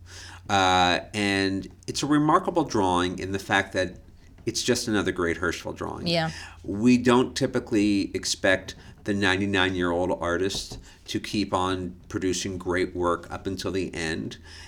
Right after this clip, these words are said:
Speaker 1: And Hirschfeld is the exception that
Speaker 2: Yep.
Speaker 1: proves the rule.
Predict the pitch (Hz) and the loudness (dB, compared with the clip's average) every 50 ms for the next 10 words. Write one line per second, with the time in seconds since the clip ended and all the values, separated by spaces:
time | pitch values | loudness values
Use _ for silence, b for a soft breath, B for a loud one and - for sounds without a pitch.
0 | B B B - - 104 104 104 98 - 117 110 107 - - - 107 101 98 98 | B B B -6 -2 -2 0 0 -2 0 0 0 0 0 -2 -2 0 0 2 2
1 | 95 95 95 - - 92 87 87 - - - 76 - - - 82 80 - - - | 2 0 0 -2 -2 -2 -2 -2 -2 -4 -6 -6 -6 -6 -8 -6 -6 -6 -4 -2
2 | 190 - 87 82 - - - - - 71 - - | -2 -2 -2 -2 -4 -8 -8 -10 -10 -12 -12 -14